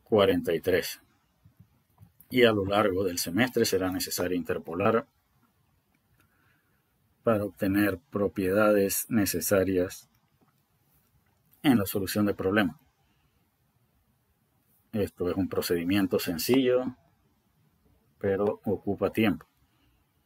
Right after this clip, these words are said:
En algunos casos en el examen yo trato de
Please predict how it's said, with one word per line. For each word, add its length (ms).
En 320
algunos 340
casos 340
en 120
el 80
examen 480
yo 260
trato 480
de 320